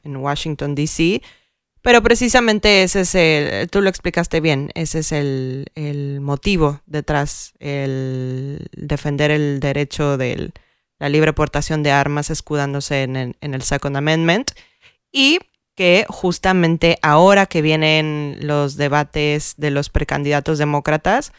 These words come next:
pues va a ser un tema al que seguramente le van a prestar mucha atención y va a haber mucha demanda por parte de las audiencias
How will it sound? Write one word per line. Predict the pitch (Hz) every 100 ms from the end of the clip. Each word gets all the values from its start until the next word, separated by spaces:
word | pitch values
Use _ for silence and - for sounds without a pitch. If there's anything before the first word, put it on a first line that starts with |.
| _ _ _ _ -
pues | 160
va | 151
a | 160
ser | 170 165
un | 165 160 156 156 151 -
tema | 151 143 147 147
al | - 151
que | 139 147
seguramente | 151 151 151 147 143
le | 143
van | 135 139
a | 139
prestar | 135 - 147
mucha | 143 151 156 160 135
atención | 147 143 139 - 147 160 -
y | 143
va | 143 143
a |
haber | 143 139
mucha | 143 151 196 214 - 165 143 135 - _ _ _
demanda | 151 156 156 156 156
por | 156 147
parte | - 147 156
de | 139
las | 139 143
audiencias | 135 135 135 139 147 170 -